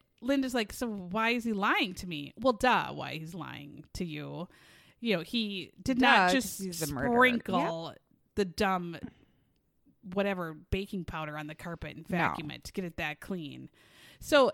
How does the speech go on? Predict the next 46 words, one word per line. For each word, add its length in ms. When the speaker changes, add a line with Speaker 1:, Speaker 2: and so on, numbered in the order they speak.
Speaker 1:
Elaine 580
steps 400
up 200
now. 200
It's 220
been 200
months 340
and 160
months 560
since 380
her 140
mom 260
has 200
been 200
gone, 640
and 160
she 200
asks 300
Bill 260
at 140
the 80
table. 720
Speaker 2:
And 160
she 400
freaking 260
Speaker 1:
Yeah. 300
Speaker 2:
rounds 560
her 220
Speaker 1:
Right. 120
Speaker 2:
lips 520
with 220
that 260
lip 280
liner 520
Speaker 1:
Right. 200
Speaker 2:
and 120
goes 320
right 440
up 160
to 120
Speaker 1:
Yeah. 320
Speaker 2:
Bill. 120
Speaker 1:
And 100
she 100
says, 300
"You 380